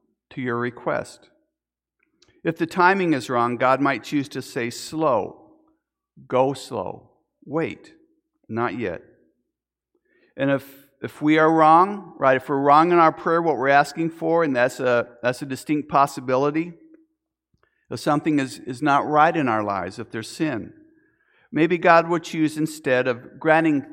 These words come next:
the request to say, "You need, you need to grow. There's something you need to do first." But if the request is right, the timing is right,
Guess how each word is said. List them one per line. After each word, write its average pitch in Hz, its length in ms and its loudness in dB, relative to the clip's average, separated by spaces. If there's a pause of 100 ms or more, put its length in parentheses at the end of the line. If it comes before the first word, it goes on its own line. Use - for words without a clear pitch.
the 117 100 -10
request 104 680 -2
to 123 80 -10
say, 113 460 -2 (500)
"You 151 280 -4
need, 120 420 -4 (220)
you 127 180 -4
need 135 280 -4
to 117 100 -14
grow. 107 560 -6 (1400)
There's - 160 -16
something 120 340 -6
you 127 80 -2
need 117 200 -4
to 101 60 -14
do 98 140 -12
first." - 540 -18 (1120)
But 139 80 -4
if 151 140 2
the 165 80 0
request 165 500 0
is 180 140 -8
right, 147 420 2
the 147 80 -6
timing 165 460 0
is 117 160 -6
right, 107 360 0